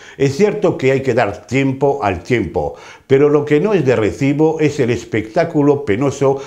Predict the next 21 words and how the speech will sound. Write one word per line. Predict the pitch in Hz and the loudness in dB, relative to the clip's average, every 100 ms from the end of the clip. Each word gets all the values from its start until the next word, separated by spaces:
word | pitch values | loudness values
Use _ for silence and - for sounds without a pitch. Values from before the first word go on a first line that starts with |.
| - | -4
al | 110 113 | -2 0
que | 123 | 0
asistimos | 113 123 110 190 190 190 180 - | 0 -2 -2 0 2 2 0 -8
desde | 90 104 87 127 | -6 -4 0 -2
hace | 131 143 - | -2 -6 -4
varias | - 127 135 135 | -4 -2 0 -2
semanas. | - 104 120 92 67 - _ _ - _ | -4 -4 -2 -4 -8 -14 _ _ -20 _
Gobernar | 85 113 127 143 196 190 - - - | -2 2 2 2 2 0 -6 -16 -8
no | 101 151 | -2 0
es | 160 | 0
solo | 156 151 139 | 0 2 2
una | 127 110 - | 2 -2 -2
cuestión | 107 - - 160 135 90 - - | -4 -4 -2 0 0 -2 -10 -14
de | 87 76 95 - - | -8 -4 -4 -4 -12
sillones, | - 107 208 175 92 - - - | -4 0 2 2 -2 -8 -18 -12
no | 92 127 165 | -2 0 2
se | 160 | 0
puede | 120 147 131 | 2 2 2
decir | 123 104 123 | 0 -2 -2
una | 117 104 92 | -2 -2 0
cosa | 131 123 131 127 127 - | -2 0 0 -2 -4 -16